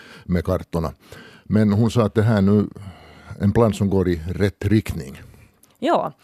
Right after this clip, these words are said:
Speaker 2: och vad omfattar nu den här nya planen? Vad ska man börja göra där i trakterna Hammars, Gammelbacka?
Speaker 1: Nå, det som man nu ska göra är att helt enkelt, mm, bygga ut lite kring Kuuselan koulu. Kuuselan koulu, eh, själva byggnaden ska också bibehållas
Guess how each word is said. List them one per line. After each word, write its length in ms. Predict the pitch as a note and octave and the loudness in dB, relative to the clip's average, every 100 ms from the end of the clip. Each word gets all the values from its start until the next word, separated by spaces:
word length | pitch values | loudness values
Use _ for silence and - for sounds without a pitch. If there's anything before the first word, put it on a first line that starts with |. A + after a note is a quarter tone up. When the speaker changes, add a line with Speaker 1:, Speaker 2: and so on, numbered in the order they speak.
| - | -20
Speaker 2:
och 220 | - - | -10 -4
vad 220 | A3+ D4+ B3 | 0 0 0
omfattar 600 | D4+ - F3+ - E3+ E3 | -2 -2 -4 -4 -4 -2
nu 160 | E3+ | -2
den 140 | E3+ E3+ | -4 -6
här 260 | E3 - | -6 -4
nya 260 | F#3 E3+ E3 | -4 -4 -4
planen? 360 | F3+ E3 E3 | -4 -4 -4
Vad 120 | F3+ A3 | -4 -4
ska 160 | - | -4
man 180 | F#3+ F3 | -4 -2
börja 240 | F3 E3 | -2 -2
göra 280 | E3+ F3+ D#3+ | -2 -2 -2
där 340 | C#3+ C3 E3+ - | -4 -6 -6 -10
i 220 | E3 - - | -10 -10 -14
trakterna 540 | - E3 D#3+ - D3+ E3 | -6 -6 -4 -8 -8 -6
Hammars, 520 | E3 D3+ C#3+ - - | -6 -4 -8 -8 -14
Gammelbacka? 760 | - E3+ D3 D3 - - - - - _ - | -6 -6 -4 -6 -8 -10 -14 -14 -20 _ -2
Speaker 1:
Nå, 240 | A2+ G#2 F2 C#2 - E2+ D2+ _ - | 0 0 -4 -10 -10 -10 -10 _ -20
det 380 | - - A2 B2+ | -18 -2 0 2
som 160 | C3+ | 4
man 100 | G#2 | 4
nu 80 | G#2+ | 2
ska 160 | - A#2+ | 2 2
göra 300 | C3 A#2 G#2 | 4 2 0
är 40 | |
att 100 | F#2 | 2
helt 200 | G#2+ F#2 | -2 0
enkelt, 460 | F#2 - F2 - - | -2 0 -4 -2 -8
mm, 1200 | D#2+ - F2+ E2 D2 D2+ F#2 F2+ F2 E2+ F#2 G#2 | -8 -8 -12 -12 -16 -10 -2 0 0 -4 -4 4
bygga 240 | A2+ B2 | 4 4
ut 340 | A#2 A#2 A2+ G#2+ | 4 4 4 2
lite 260 | A2 G#2 | 0 0
kring 240 | - G2 F2 | 0 0 2
Kuuselan 480 | A2+ G#2 G2+ F#2 | 0 2 0 0
koulu. 440 | G#2+ B2+ A2 F#2+ F2+ | 0 2 2 0 -2
Kuuselan 440 | F#2+ F#2 G#2 F#2 | -4 -2 -2 0
koulu, 640 | G#2 G#2 E2 D2 G#2 F2 | 2 2 2 -4 -4 -4
eh, 80 | E2 | -4
själva 320 | D#2+ G2+ E2+ | -2 -2 0
byggnaden 540 | E2+ A2+ G#2 G2 F2+ D#2+ | 2 4 4 0 -2 -4
ska 160 | - | -6
också 220 | E2+ - G2 | -8 -4 -2
bibehållas 720 | A2 F#2 E2+ E2 D2+ D2+ | 0 0 0 -2 -2 -4